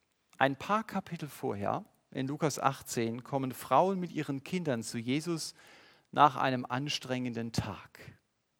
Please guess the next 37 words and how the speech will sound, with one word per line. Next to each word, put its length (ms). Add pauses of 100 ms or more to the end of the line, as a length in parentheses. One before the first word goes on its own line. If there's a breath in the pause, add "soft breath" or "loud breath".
(520)
Die 100
Jünger 340
sind 200
genervt. 960 (300)
Kann 100
man 80
sich 60
so 40
richtig 260
vorstellen. 540 (360)
„Haut 160
ab! 540 (560)
Was 160
wollt 200
ihr 100
jetzt 240
hier 140
noch? 500 (880 loud breath)
Sprechstunde 540
ist 140
geschlossen. 680 (140)
Merkt 320
ihr 100
nicht, 280
dass 120
wir 100
müde 300
sind?“ 300
Und 80
was 140
sie 80
alles 220
gesagt 360
haben 160
mögen. 300 (1080 loud breath)
Und 160
Jesus 400